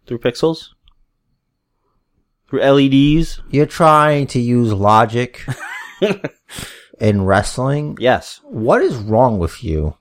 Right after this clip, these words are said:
Speaker 1: Dude, I'm just trying to make sense out of it.
Speaker 2: You're trying to ruin it is what you're trying to do. This is why we can't have nice things.
Speaker 1: Speaking of logic, if anyone saw N X T and that women's championship match,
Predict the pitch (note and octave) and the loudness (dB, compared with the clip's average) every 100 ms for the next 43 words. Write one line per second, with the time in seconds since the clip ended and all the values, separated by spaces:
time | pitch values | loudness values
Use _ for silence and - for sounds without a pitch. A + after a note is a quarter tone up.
0 | _ - C#3+ A2+ G#2+ A#2 A#2 A#2+ C3+ A#2+ | _ -2 0 0 -2 -2 -4 -2 0 2
1 | A2 - G#2+ G2+ F#2 F2 F2 - A#2 C#3 | 0 -2 -4 -2 -4 -4 -10 -8 -6 0
2 | F3+ F3 D#3 A#2+ A#2+ E3+ D3 G#2 F2 F#2+ | 4 4 4 2 6 6 6 4 -2 0
3 | G#2+ G2 A2+ G2 F2 E2+ F#2+ E2 F2+ _ | 0 0 0 0 0 0 2 2 -2 _
4 | - - - - C3 B2+ C#3+ C3+ C#3+ C3 | -20 -20 -20 0 2 4 0 2 4 6
5 | B2+ - C3 B2 A#2+ A#2+ G#2+ A2+ G2+ - | 2 0 2 2 2 0 2 0 0 -2
6 | A#2+ G#2+ E2+ F2+ - - - F3 F3+ D#3+ | 0 0 -2 -8 -12 -12 0 4 6 10
7 | D#3+ D#3+ D3 C#3 D#3+ F#3 F#3 E3 - D3+ | 8 8 4 4 6 8 6 4 2 4
8 | D3 C3 C3+ C3 - - C3 C3+ A2+ A#2 | 6 6 4 2 0 0 4 4 4 6
9 | A2+ A#2+ B2+ C3+ C3 - B2+ B2+ C3+ C#3+ | 4 4 4 4 2 2 0 0 0 0
10 | D3 D3+ D3+ | 2 2 0